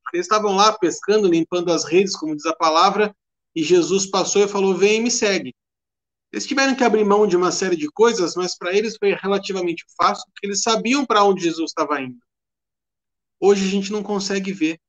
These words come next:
A gente não sabe pra onde Jesus tá indo. Só tem uma forma da gente saber isso. É se render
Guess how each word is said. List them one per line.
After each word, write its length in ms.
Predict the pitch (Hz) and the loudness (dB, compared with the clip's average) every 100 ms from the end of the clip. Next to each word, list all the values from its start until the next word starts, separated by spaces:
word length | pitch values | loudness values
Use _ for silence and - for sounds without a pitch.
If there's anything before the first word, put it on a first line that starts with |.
| _ _ _ _ _ _ _ _ _ _ | _ _ _ _ _ _ _ _ _ _
A 40 | 170 | -8
gente 160 | 170 | -4
não 140 | 214 226 | -2 0
sabe 400 | - 190 175 156 | 2 2 2 -2
pra 160 | 151 | -2
onde 160 | 151 143 | -2 -2
Jesus 380 | 147 135 139 - | -6 -6 -10 -8
tá 160 | 131 | -10
indo. 160 | 123 123 - _ _ _ _ _ | -10 -14 -20 _ _ _ _ _
Só 100 | - | -10
tem 140 | 170 208 | -2 2
uma 180 | 233 196 | 2 2
forma 260 | 208 208 | 0 0
da 60 | 175 | 0
gente 220 | 165 165 | -4 -6
saber 300 | - 147 143 | -10 -10 -10
isso. 400 | 123 - - - _ _ _ | -10 -14 -16 -18 _ _ _
É 100 | 139 | -16
se 180 | 135 175 | -6 -4
render 640 | 165 175 165 165 190 196 | -2 -2 2 4 2 0